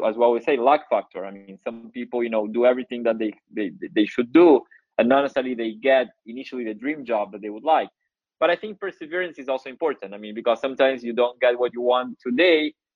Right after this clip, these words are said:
but you, you keep preparing yourself, and, and you might be there in a few years,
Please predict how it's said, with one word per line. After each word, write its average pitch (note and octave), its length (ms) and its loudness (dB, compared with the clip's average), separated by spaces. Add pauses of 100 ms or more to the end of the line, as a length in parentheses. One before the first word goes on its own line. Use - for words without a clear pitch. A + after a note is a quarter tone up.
but A#2 140 2
you, A#2+ 80 -6 (120)
you B2 140 -8 (100)
keep - 160 -6
preparing C3+ 440 0
yourself, G2+ 500 2 (280)
and, A2 140 -10
and A2+ 220 -4
you A#2+ 200 2
might A#2+ 380 2
be A#2 200 -2
there A#2 520 2
in G2 80 -12
a G#2+ 80 -10
few B2+ 180 -4
years, A2 240 -4